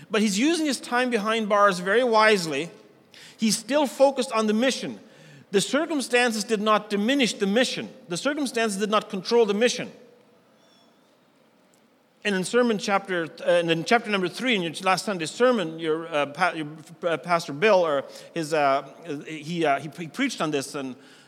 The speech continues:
I call him pastor because he's doing that job. Maybe he's called lay minister in the bulletin, but, uh, regardless, but he preached on this sermon, on, on this topic, and he talked about they should imitate him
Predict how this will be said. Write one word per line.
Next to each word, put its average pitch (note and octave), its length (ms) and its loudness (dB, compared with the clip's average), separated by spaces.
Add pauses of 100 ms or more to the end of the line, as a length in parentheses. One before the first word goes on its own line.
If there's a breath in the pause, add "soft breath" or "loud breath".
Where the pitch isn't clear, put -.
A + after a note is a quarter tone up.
(100)
I - 80 -6
call F#3 180 0
him C#3+ 100 -2
pastor E3+ 360 -2
because C#3+ 220 -8
he's C3+ 80 -12
doing E3+ 220 -2
that C3 160 -4
job. E3+ 240 2
Maybe C3+ 300 -6
he's B2+ 140 -14
called C#3+ 200 -6
lay C#3 100 -2
minister D#3 300 -6
in C3+ 40 -8
the C3 60 -6
bulletin, D#3+ 380 0
but, B2 220 -4
uh, A#2 140 -4 (320 loud breath)
regardless, F3 460 2
but E3 160 -4
he - 120 -12
preached B3 320 -4
on F#3 120 -4
this E3 120 -4
sermon, G#3+ 520 -2
on, E3+ 140 -4
on F#3 120 -2
this F3 140 -2
topic, A3+ 400 4
and F3+ 80 -4
he F#3+ 60 -4
talked G#3+ 260 2
about G3 380 0 (1000 loud breath)
they G#3 100 4
should G3+ 160 -4
imitate B3 440 2
him A3 360 2